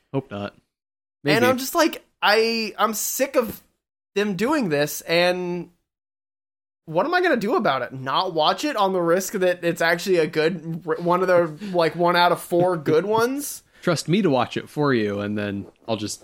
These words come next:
Speaker 1: tell you what's good.
Speaker 2: Yeah. And, like, eh, and they can do it with Marvel and, and they, freaking Warner did it too with D C stuff.
Speaker 1: Mm-hmm.
Speaker 2: Like, we hate B V S.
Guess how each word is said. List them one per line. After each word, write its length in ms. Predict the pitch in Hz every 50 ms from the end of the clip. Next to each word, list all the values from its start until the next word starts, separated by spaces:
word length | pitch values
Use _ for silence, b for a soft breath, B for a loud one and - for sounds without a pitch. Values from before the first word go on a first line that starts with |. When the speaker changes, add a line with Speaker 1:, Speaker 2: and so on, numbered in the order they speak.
| - _ _
Speaker 1:
tell 160 | - 117 107
you 100 | 101 101
what's 180 | 98 98 92 -
good. 280 | - 107 95 95 101 - -
Speaker 2:
Yeah. 320 | 156 156 143 127 120 120 - - _ _ -
And, 160 | 196 214 226
like, 260 | 233 247 240 226 - - B B B B B _ _ _ _ _ _ _ _ _ _ _ _ _ _ _ _ _ _ _ _ _ _ _ _ _ _ _ _ _ _ _ -
eh, 220 | 196 202 196 190 - - _ _ _ _ _ _ _ _ _ _ _ _ _ -
and 120 | - 220 240
they 120 | 262 262
can 200 | - 285 247 190
do 260 | 156 - 226 254 240
it 120 | 202 170 -
with 160 | 165 165 160
Marvel 520 | 147 135 143 151 160 165 156 156 147 143 -
and, 480 | 139 139 135 135 131 131 127 123 127 127 _ _ _ _ _ _ _ _ _ _ _ _ _ -
and 180 | 196 214 202
they, 120 | - 208 185
freaking 800 | 165 - _ _ _ _ _ - - - 440 440 440 440 415
Warner 380 | 403 403 381 381 415 415 370 254
did 160 | 233 254 254 254
it 140 | 240 196
too 240 | - - 330 381 196
with 200 | 160 170 180 175 175
D 160 | 214 240 254
C 240 | 240 - 240 277 294
stuff. 360 | - - 180 147 117 110 113
Speaker 1:
Mm-hmm. 280 | 110 107 110 135 180 247 - - -
Speaker 2:
Like, 160 | 214 220 208 185
we 260 | 170 180 233 339 453 381
hate 240 | 247 185 165 143 139
B 160 | 151 147 147
V 200 | 143 135 127 120
S. 340 | 123 123 160 196 - -